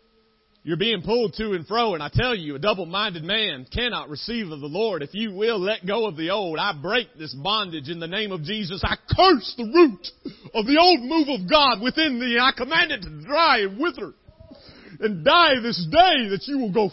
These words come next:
forward in life. Oh, Raksha. I curse it at the root. Hear me, my son.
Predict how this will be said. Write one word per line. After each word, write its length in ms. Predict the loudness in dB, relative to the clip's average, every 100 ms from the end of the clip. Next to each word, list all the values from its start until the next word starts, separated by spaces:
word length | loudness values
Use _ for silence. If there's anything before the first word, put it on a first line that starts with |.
| -4
forward 420 | 2 4 4 2 -2
in 100 | -4
life. 360 | -4 -6 -8 -16 -20 -20 _ _ _ _ _ _ _ _ _ _ _ _ _ _ _ _ _ -6
Oh, 240 | -4 -4
Raksha. 760 | -8 -12 -10 -2 -2 -2 -6 -8 -10 _ _ _ _ _ _ _ _ _ _ _ _ _ _ _ _ _ -20
I 60 | -6
curse 540 | 0 2 2 0 -2
it 160 | -6 -18 -20 _ _ _ _ _ _ _ _ -14
at 80 | -14
the 60 | -14
root. 340 | -12 -14 -16 -20 _ _ _ _ _ _ _ _ _ _ _ _ _ _ _ _ _ _ _ _ _ _ -8
Hear 140 | -6
me, 100 | -4
my 140 | -6 -8
son. 360 | -10 -12 -12